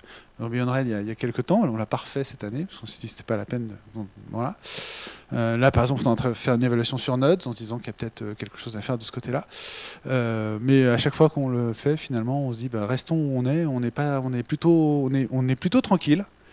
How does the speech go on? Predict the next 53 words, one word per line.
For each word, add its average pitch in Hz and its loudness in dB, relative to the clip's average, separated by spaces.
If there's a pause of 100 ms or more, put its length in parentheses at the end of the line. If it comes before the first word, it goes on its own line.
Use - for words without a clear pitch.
(340)
Hein, 151 2
et 123 2
ne 123 0
prenons 139 -2
pas 175 6
une 151 4
voie 160 6
qui, 165 -6
peut-être 180 0
dans 139 0
quinze 139 2
ans, 254 2
hein, 147 -2
moi 131 -2
je 120 -8
vous 117 -10
encourage 131 2
à 127 6
vous 113 4
poser 123 4
la 117 4
question, 117 -2
euh, 233 -6 (220)
je - -20
sais - -20
pas, 165 -8 (160)
prenons, 123 -2
euh, - -6 (520)
ce - -14
qui 147 6
est - 8
à 123 8
la 123 4
mode, 131 6
euh, 107 4
en 107 -2
ce - -8
moment, 147 -2
euh, 120 -10 (400)
est-ce - -2
que - 2
dans 135 6
quinze 123 -2
ans, 165 0
euh, 127 -4 (460)
ça 131 -4
sera 131 -2
encore 127 0
exploitable, 151 2
utilisable, 143 2 (300)
de 123 0
manière 139 0
professionnelle, 139 -2